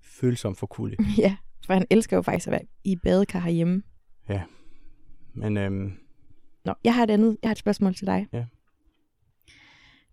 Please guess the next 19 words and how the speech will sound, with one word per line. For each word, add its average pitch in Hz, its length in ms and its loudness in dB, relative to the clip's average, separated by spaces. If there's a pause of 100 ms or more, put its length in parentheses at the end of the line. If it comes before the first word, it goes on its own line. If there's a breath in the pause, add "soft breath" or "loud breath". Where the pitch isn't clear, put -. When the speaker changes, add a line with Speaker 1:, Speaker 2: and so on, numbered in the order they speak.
(200)
Speaker 2:
Nu 208 60 -2
sagde 202 200 2
du 190 80 0
før, 190 200 4
hvis 180 180 -2
jeg 180 80 2
skulle, 180 380 -6 (180)
om 185 120 4
vi 180 40 2
skulle 180 200 -4
gøre 180 120 2
noget 185 140 2
anderledes, 185 400 0
hvis - 180 -10
vi 185 40 -12
skulle - 180 -16
på 175 100 -8
ferie 185 300 0
igen. 180 240 -4